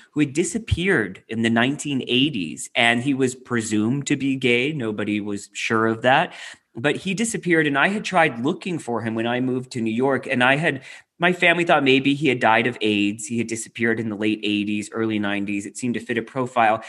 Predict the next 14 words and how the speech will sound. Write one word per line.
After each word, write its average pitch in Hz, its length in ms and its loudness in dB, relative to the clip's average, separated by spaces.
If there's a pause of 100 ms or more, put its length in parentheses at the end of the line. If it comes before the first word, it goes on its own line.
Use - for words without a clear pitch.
(160)
That 190 160 2
kind 208 180 2
of 151 80 0
seemed 147 320 0
like 120 160 0
a 104 200 -2
cruel 139 420 -2
stereotype 113 840 2
to 110 100 -8
me 110 260 -2
as 92 160 -10
a 98 100 -4
gay 107 300 0
man. 104 380 -4